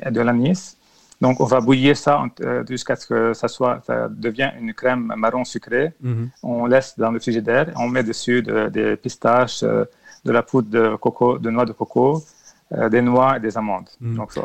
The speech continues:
Speaker 1: ça aussi, c'est un dessert très connu.
Speaker 2: C'est, c'est, ça donne, ça donne très, très faim, surtout en cette période
Speaker 1: Ah
Speaker 2: où
Speaker 1: oui.
Speaker 2: les gens commencent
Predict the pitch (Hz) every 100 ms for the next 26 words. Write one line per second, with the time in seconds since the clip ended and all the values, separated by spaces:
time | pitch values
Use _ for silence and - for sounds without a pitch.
0 | 131 - 139 113 - 131 131 117 113 -
1 | 117 - - 104 101 147 - 135 101 -
2 | 135 117 120 135 120 - 131 147 147 131
3 | 117 143 151 156 - 185 - 185 - 156
4 | 156 143 147 196 156 151 147 156 156 127
5 | 127 156 156 160 180 - 175 175 185 -